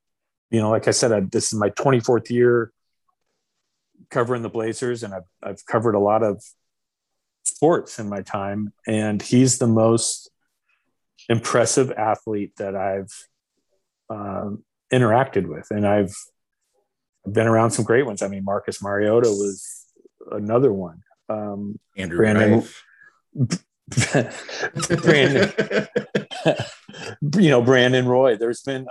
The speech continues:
Speaker 1: I've been around some really special, not only players, but people, and, and Dame rises above all of them. He is really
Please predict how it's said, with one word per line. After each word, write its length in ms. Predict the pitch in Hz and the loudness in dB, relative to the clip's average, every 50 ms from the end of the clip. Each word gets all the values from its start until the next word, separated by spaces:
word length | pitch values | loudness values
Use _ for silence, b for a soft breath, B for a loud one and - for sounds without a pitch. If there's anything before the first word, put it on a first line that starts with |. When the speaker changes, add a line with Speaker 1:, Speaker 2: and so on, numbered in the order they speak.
| 113 | -2
Speaker 1:
I've 220 | 120 123 123 117 - | -2 -2 -2 -2 -6
been 140 | 135 131 | -6 -6
around 400 | 131 127 120 123 131 143 143 131 | -4 -6 -6 -6 -6 -8 -8 -10
some 280 | - - - 120 117 113 | -12 -12 -10 -8 -6 -2
really 300 | 117 117 123 123 131 127 | 0 2 4 4 2 2
special, 960 | 127 - - - - 120 113 110 - - - 123 117 113 110 107 107 110 _ _ _ _ _ _ _ _ _ _ _ _ _ _ _ _ _ _ _ _ _ _ _ - | 0 -4 -6 -4 -2 0 0 0 -2 -4 -2 0 0 0 0 -2 -4 -8 _ _ _ _ _ _ _ _ _ _ _ _ _ _ _ _ _ _ _ _ _ _ _ -10
not 220 | 120 120 127 143 | -6 -4 -2 -2
only 180 | 160 147 131 113 | 0 -2 -2 -4
players, 500 | - - - 147 151 139 120 113 101 - | -4 -2 0 0 0 0 -2 -4 -6 -10
but 160 | - 110 95 _ | -12 -14 -12 _
people, 540 | - 143 151 156 - 98 92 90 87 - _ _ - | -4 -4 -4 -4 -4 -8 -10 -10 -12 -16 _ _ -6
and, 320 | 107 107 104 101 98 98 90 | -4 -2 -2 -2 -2 -4 -4
and 240 | 107 110 113 110 | -2 -2 -2 2
Dame 360 | 107 123 117 117 123 127 123 117 | 2 4 4 4 4 2 2 2
rises 400 | 107 107 113 110 - 110 98 107 | 2 0 0 0 0 -2 -2 -2
above 320 | 101 95 104 107 110 101 | -4 -4 -4 -4 -4 -2
all 260 | 98 98 110 107 101 | -2 -2 -2 -2 -2
of 60 | 92 | -4
them. 100 | 92 90 _ _ | -8 -16 _ _
He 140 | - 110 110 | -8 -6 -4
is 200 | 110 104 - - | -4 -4 -6 -6
really 380 | 107 110 110 107 107 104 104 | -4 -2 -2 -2 -2 -4 -6